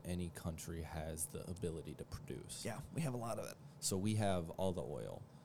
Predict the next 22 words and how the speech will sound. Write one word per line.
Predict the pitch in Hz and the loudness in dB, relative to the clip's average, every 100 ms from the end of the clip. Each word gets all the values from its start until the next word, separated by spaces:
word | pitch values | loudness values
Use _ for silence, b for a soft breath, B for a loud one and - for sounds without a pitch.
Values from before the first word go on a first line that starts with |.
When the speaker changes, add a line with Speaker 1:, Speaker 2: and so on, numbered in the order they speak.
| B B - - - | B B -14 -12 -4
Speaker 1:
yet, | 92 90 78 - - - - - | 2 2 2 -2 -8 -10 -10 -4
and, | 101 95 85 | 0 0 0
and | 92 87 82 | 0 0 2
that | 90 90 | 2 4
has | 90 85 | 4 2
made | 85 82 | 2 2
it | 82 - | 0 -2
so, | - 85 80 80 - - - - | -2 -2 -2 -4 -6 -8 -10 -6
I | - | 2
know | 104 131 | 4 4
fracking | 160 - 101 113 87 78 | 4 2 2 2 0 0
is | - | 2
pretty | - 95 | 2 2
recent, | 78 110 110 - - | 2 2 2 0 -4
right? | 80 101 127 | -2 0 -2
Like, | 95 90 | -2 -2
we | 95 | 0
didn't | 120 113 | 0 0
start | - - 101 90 | 0 2 2 2
it | - - | -2 -6
until, | 85 85 80 78 76 | -2 0 0 -2 -4
like, | 71 | -6